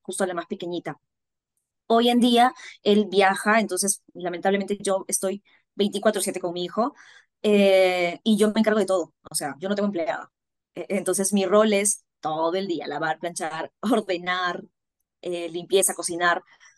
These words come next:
colegio, tareas. Es... Cuando yo numeré todas los, las tareas que tenía, son más de sesenta entre las pequeñitas. Eh, y mi hijo solamente hace cinco, porque su edad tampoco lo permite, pero es un chambón.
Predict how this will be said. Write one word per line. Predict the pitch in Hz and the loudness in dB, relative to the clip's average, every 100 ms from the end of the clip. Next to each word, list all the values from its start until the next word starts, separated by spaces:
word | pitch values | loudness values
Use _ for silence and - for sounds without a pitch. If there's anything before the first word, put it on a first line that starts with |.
| _ | _
colegio, | - 208 196 196 190 180 | 0 2 2 0 -2 0
tareas. | 170 160 160 139 - - | -2 -2 -2 -4 -6 -8
Es... | 175 - - _ _ _ _ _ _ _ _ | -4 -6 -8 _ _ _ _ _ _ _ _
Cuando | - 220 220 | -2 2 2
yo | 269 | 2
numeré | 339 359 214 214 | 2 2 0 -2
todas | 247 254 | -4 -6
los, | 262 - | -8 -10
las | 190 185 | -10 -4
tareas | 175 185 | -2 -2
que | 202 | -2
tenía, | 214 190 190 202 226 - | -4 -4 -4 -4 -6 -6
son | - 311 | -2 0
más | 339 | 2
de | |
sesenta | 349 - 214 151 - _ _ _ _ _ _ - | 0 0 -2 -4 -10 _ _ _ _ _ _ -14
entre | 190 185 | -8 -6
las | - | -6
pequeñitas. | 185 190 214 170 160 - _ - _ _ - | -6 -4 -4 -4 -8 -10 _ -20 _ _ -2
Eh, | 208 196 185 185 180 185 185 | 2 4 4 2 0 -2 -4
y | - | 4
mi | 233 240 | 4 4
hijo | 247 | 2
solamente | 240 226 220 | 2 2 2
hace | 202 | -2
cinco, | - 226 202 214 | 0 0 2 0
porque | 214 202 208 | -2 -6 -6
su | - | -2
edad | 185 185 | 0 0
tampoco | 190 185 - | -2 -10 -8
lo | 190 | -8
permite, | 170 185 196 151 _ _ _ _ _ _ | -6 -8 -6 -8 _ _ _ _ _ _
pero | - 202 185 190 175 - | -2 2 2 2 0 0
es | 190 - - - _ _ _ _ | -2 0 -2 -4 _ _ _ _
un | 240 220 | -4 -2
chambón. | 185 175 170 170 | -2 -2 -4 -6